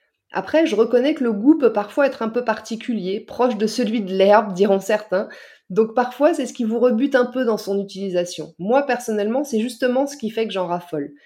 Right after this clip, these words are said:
J'ai dû être un cheval ou une vache, peut-être, <laughs> dans une autre vie.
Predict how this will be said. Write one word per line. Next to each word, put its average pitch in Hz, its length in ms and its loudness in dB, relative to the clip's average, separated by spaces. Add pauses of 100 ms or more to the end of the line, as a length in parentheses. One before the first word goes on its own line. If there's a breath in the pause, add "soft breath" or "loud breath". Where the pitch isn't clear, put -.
(240 soft breath)
J'ai 208 160 -6
dû 208 140 -4
être 247 220 4
un 226 80 -2
cheval 196 360 -4
ou 202 120 -2
une 196 120 0
vache, 175 340 -2
peut-être, 220 460 -2
<laughs> 233 60 4
dans 226 80 4
une 226 240 4
autre 220 260 2
vie. 165 200 -8